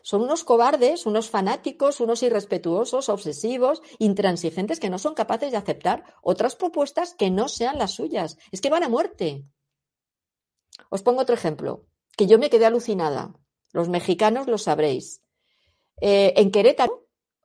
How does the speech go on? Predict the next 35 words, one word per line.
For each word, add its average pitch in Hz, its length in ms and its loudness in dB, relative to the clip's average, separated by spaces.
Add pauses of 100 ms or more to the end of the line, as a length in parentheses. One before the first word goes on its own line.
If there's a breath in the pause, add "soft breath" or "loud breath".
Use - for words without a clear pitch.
(120)
en 190 140 0
un 240 60 -2
partido 254 360 0
de 202 120 2
fútbol, 202 540 0 (1800)
la 202 160 4
pelea 208 300 4
que 208 140 2
hubo. 143 320 -2 (480)
No 170 100 -12
sé 196 100 -8
si 196 100 -2
en 175 80 -2
todos 180 200 2
los 180 140 -2
países 190 320 -2
ha 190 40 -6
salido 165 440 -2
en 151 140 -2
vuestras 156 300 -4
televisiones. 151 760 -6 (200 soft breath)
Aquí 151 240 -6
sí, 175 380 -8 (880)
salió. 147 480 -6 (1000 soft breath)
¿Y 170 120 -4
qué 196 160 0
era 262 100 2
lo 294 160 2
que 185 140 0
yo 175 80 0
estaba 208 280 -2
oyendo 185 260 0
en 240 60 -2
la 165 100 -2
gente? 185 580 -8